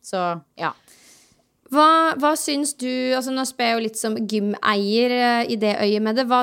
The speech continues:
Speaker 2: syns du om å ha en sånn person tilgjengelig hele tiden? Det er jo en kostnad
Speaker 1: Jeg s-
Speaker 2: for senteret, men føler du verdien er såpass stor at det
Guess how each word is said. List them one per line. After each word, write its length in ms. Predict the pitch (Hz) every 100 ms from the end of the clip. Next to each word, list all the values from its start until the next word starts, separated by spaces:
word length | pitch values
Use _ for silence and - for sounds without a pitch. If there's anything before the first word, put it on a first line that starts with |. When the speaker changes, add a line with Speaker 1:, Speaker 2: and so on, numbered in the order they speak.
| 247
Speaker 2:
syns 240 | 240 233 196
du 100 | 208 220
om 80 |
å 80 | 220
ha 200 | 220 202 196
en 80 | 208 214
sånn 180 | 208 208
person 400 | 214 - 196 185
tilgjengelig 380 | 233 214 180 196
hele 140 | 196 190
tiden? 220 | 214 247
Det 40 | 240
er 140 | 220
jo 180 | 214 220 220 - - _
en 140 | - 247
kostnad 460 | 269 240 - 208 214
Speaker 1:
Jeg 60 |
s- 60 | 202
Speaker 2:
for 80 | 233
senteret, 480 | 214 180 - 240 311
men 140 | 277 269
føler 200 | 247 220
du 60 | 226
verdien 480 | 214 202 190 220 208
er 80 |
såpass 380 | 208 208 208 202
stor 160 | - 196 196
at 100 |
det 140 | 185